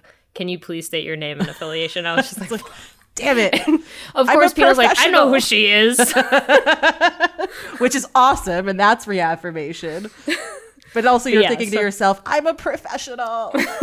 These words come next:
Speaker 1: It's just like, this is being broadcast on YouTube right now.
Speaker 2: <laughs>
Speaker 1: Um, all right. So I wanted to, to finish with Ted himself,
Speaker 2: Mm.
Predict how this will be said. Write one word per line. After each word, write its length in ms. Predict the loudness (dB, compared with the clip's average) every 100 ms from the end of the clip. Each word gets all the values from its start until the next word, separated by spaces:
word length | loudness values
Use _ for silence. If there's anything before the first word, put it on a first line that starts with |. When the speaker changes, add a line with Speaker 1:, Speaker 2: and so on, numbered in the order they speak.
| 0
Speaker 1:
It's 160 | 0 0
just 140 | -2 0
like, 160 | 0
this 140 | 0 -2
is 140 | -4
being 260 | 0 0 2
broadcast 480 | 2 2 0 -2 -2
on 120 | -4
YouTube 440 | -6 -6 -6 0
right 180 | -2 2
now. 320 | 0 0 -2 -4
Speaker 2:
<laughs> 40 | -6 -12 _ -12 -12 -20 _ _ -2
Speaker 1:
Um, 720 | 2 4 2 0 -4 -10 -16 _ _ -6 2
all 120 | 4
right. 300 | 2 0 -4
So 160 | 0
I 60 | 2
wanted 400 | 4 2 2 -4
to, 380 | 0 0 0 -4
to 200 | -2 -4
finish 520 | -2 -4 -2 -4 -4
with 220 | -6 -6 -6
Ted 480 | -8 -6 -6 -8 -14 _
himself, 600 | -12 -10 -10 -10 -16 -18 -12
Speaker 2:
Mm. 320 | -12 -12